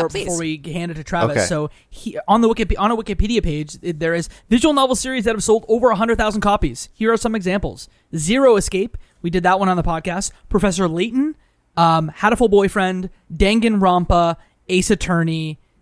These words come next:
Speaker 2: Uh, those are some good examples. Um, have you played any of those?
Speaker 1: I
Speaker 3: I've
Speaker 1: have
Speaker 3: touched
Speaker 1: played
Speaker 3: those.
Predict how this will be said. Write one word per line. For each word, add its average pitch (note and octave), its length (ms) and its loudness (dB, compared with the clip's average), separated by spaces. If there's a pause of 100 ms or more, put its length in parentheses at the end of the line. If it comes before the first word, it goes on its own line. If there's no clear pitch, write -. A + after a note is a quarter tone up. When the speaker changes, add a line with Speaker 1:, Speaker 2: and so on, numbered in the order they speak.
(200)
Speaker 2:
Uh, D3+ 500 -6
those F3 280 -4
are B3+ 80 0
some A#3+ 180 -4
good G#3+ 140 0
examples. - 680 -8 (220)
Um, D3 440 -6
have E3+ 180 -8
you F#3+ 80 -4
played G#3 220 -6
any F#3+ 180 -4
of D#3+ 100 -8
those? - 320 -16 (340)
Speaker 1:
I - 120 2
Speaker 3:
I've F#3 60 4
Speaker 1:
have G3 100 0
Speaker 3:
touched A2 160 2
Speaker 1:
played G2+ 240 2
Speaker 3:
those. F2 360 -6